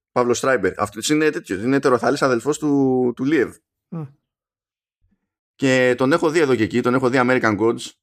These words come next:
Speaker 1: που ήταν, ε, highlight στο American Gods, διότι το American Gods δεν ήταν highlight από μόνο του. Ε,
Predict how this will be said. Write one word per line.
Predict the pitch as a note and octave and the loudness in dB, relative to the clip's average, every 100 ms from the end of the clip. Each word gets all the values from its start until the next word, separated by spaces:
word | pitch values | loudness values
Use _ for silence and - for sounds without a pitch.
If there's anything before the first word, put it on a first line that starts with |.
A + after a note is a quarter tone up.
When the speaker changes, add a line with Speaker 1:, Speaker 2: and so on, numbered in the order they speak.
| _ | _
Speaker 1:
που | A#2 | -4
ήταν, | A2+ A#2 | 0 2
ε, | A#2 A2 G#2+ G#2 | 2 2 2 0
highlight | G2+ F2+ E2+ | 0 2 0
στο | - D#2+ | -4 -6
American | E2 E2 E2+ | -4 -4 -4
Gods, | F2+ F2+ | -4 -4
διότι | D2 F#2 | -6 -6
το | F2+ | -4
American | F#2+ F#2 | -2 -4
Gods | F2+ F#2+ - - | -4 -6 -6 -8
δεν | F#2+ | -6
ήταν | F2 E2 F2 F2 | -6 -6 -8 -2
highlight | F#2 F#2 F#3+ | 0 0 -4
από | - E2+ | -6 -4
μόνο | G2 F#2+ | 0 0
του. | - A3+ - - _ _ _ _ _ | -2 -12 -16 -20 _ _ _ _ _
Ε, | - C3 B2 B2 A#2+ A#2+ A#2+ - - | -4 2 4 6 4 2 0 -6 -10